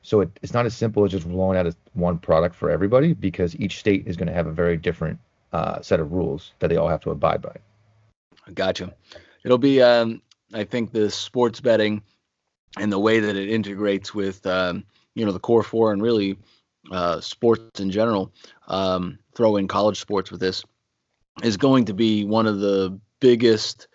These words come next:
Speaker 2: uh, X factors in the next decade of sports. I also think, too,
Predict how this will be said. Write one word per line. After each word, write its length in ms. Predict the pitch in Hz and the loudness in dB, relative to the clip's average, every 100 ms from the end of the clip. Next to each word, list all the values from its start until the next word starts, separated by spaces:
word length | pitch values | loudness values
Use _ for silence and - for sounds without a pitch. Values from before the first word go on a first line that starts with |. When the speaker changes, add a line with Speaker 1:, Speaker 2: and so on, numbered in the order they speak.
| _ _ _ _ _ _ _ | _ _ _ _ _ _ _
Speaker 2:
uh, 420 | 64 82 80 69 - | -8 -4 -2 -2 -2
X 240 | 117 120 - | -2 -2 -2
factors 580 | 98 92 - 98 95 92 | -2 -4 -4 -10 -10 -10
in 200 | 110 101 | -10 -6
the 120 | 95 | -6
next 440 | 98 101 - 90 | -4 -6 -8 -8
decade 420 | 113 101 101 90 | -6 -4 -4 -6
of 120 | 87 82 | -6 -8
sports. 320 | - 101 98 | -6 -6 2
I 80 | 123 | 4
also 260 | 202 117 | 4 0
think, 240 | - 110 - | -8 -10 -6
too, 320 | 147 113 | -4 -4